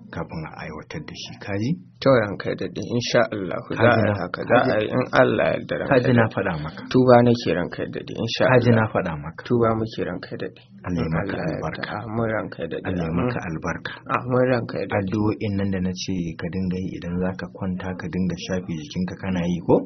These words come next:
Speaker 2: Ina yi, ranka ya daɗe.
Speaker 1: Kana yi
Speaker 2: Ina
Speaker 1: ko?
Speaker 2: yi, kullum ina yi, ranka ya
Speaker 1: To
Speaker 2: daɗe.
Speaker 1: shikenan.
Speaker 2: Ba na wasa da
Speaker 1: To
Speaker 2: su.
Speaker 1: shikenan. Ba wani abu da yake damun ka ko?
Speaker 2: A, ba wani abu, ranka ya daɗe. Yanzu ai jiki an sha Allahu, ranka ya daɗe.
Speaker 1: To su zaɓen
Speaker 2: Alhamdulillah.
Speaker 1: nan da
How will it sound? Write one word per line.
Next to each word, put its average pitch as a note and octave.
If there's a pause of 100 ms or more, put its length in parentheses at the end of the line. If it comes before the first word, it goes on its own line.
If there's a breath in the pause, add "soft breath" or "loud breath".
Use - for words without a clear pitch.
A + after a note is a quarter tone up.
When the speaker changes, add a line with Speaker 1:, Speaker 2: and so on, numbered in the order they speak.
Speaker 2:
Ina C3+
yi, G#2+
ranka A2+
ya A2
daɗe. A#2
Speaker 1:
Kana G#2+
yi G2
Speaker 2:
Ina B2
Speaker 1:
ko? A#2+
Speaker 2:
yi, C3+
kullum C3
ina B2
yi, G#2
ranka -
ya E2+
Speaker 1:
To F2+
Speaker 2:
daɗe. G2+
Speaker 1:
shikenan. -
Speaker 2:
Ba B2
na A#2
wasa G2+
da G#2
Speaker 1:
To -
Speaker 2:
su. -
Speaker 1:
shikenan. E2+
Ba F#2+
wani F#2+
abu E2
da E2+
yake F#2
damun F2+
ka E2
ko? B2+ (140)
Speaker 2:
A, A#2 (120)
ba G2
wani C3+
abu, D3
ranka B2
ya G#2+
daɗe. A2+
Yanzu G#2+
ai A#2+ (480 loud breath)
jiki A2
an B2
sha C3
Allahu, G2
ranka F#2+
ya -
daɗe. -
Speaker 1:
To -
su -
zaɓen G#2
Speaker 2:
Alhamdulillah. F#2+
Speaker 1:
nan F#2+
da F#2